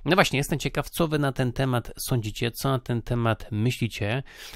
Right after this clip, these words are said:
E, no przerażająca sprawa. Znaczy ja rozdaję sobie sprawę, że państwo oczywiście powinno mieć pewne sektory strategiczne, e, skupione w swoim rynku, tak? Ja na przykład nie zgadzam się, żeby dokonać prywatyzacji na każdym etapie, na każdej płaszczyźnie,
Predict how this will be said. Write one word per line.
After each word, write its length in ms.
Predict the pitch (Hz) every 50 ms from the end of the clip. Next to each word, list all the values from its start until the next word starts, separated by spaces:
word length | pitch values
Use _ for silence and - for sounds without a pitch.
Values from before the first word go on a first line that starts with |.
| - -
E, 280 | - 113 110 110 107 107
no 80 | 117
przerażająca 720 | 123 - - 151 139 139 143 127 135 135 139 139 - 127 123
sprawa. 400 | - - - 113 107 104 117 123
Znaczy 200 | 139 147 - 190
ja 100 | 196 202
rozdaję 340 | 185 160 147 190 202 190 175
sobie 220 | - 170 151 -
sprawę, 320 | - - 147 156 151 151
że 120 | 127 127 117
państwo 480 | - - 131 135 143 139 - - -
oczywiście 540 | 123 - - - 104 120 131 - - - 117
powinno 800 | - - - 110 98 101 113 123 127 127 127 127 123 123 127 - -
mieć 420 | - 107 107 110 113 117 117 - -
pewne 340 | - - 110 107 113 113 98
sektory 460 | - - 113 - - - 113 113 104
strategiczne, 880 | - - - 107 98 - 107 92 92 117 117 - - 120 110 107 110 107 - - - - - - -
e, 120 | 113 104
skupione 540 | - - - 110 98 - 120 113 110 110 101
w 40 | -
swoim 260 | - - 107 104 107
rynku, 360 | 110 110 101 95 - - -
tak? 240 | - - 123 120 - 117 - - - - - - -
Ja 140 | 110 110 120
na 80 | 120
przykład 320 | - - - - 117 110 107
nie 120 | 110 110
zgadzam 340 | 101 101 117 117 101 - 104
się, 200 | - - - 104
żeby 240 | 98 104 98 107 101
dokonać 380 | 110 104 - 120 110 110 -
prywatyzacji 720 | - - 110 98 107 101 - 113 101 101 107 104 - - 107
na 80 | 101
każdym 360 | - - 107 101 - - 101
etapie, 300 | 101 95 - 104 - -
na 100 | 98 101
każdej 320 | - - 107 104 98 104 92
płaszczyźnie, 640 | - 98 95 - - 113 107 104 117 123 147 170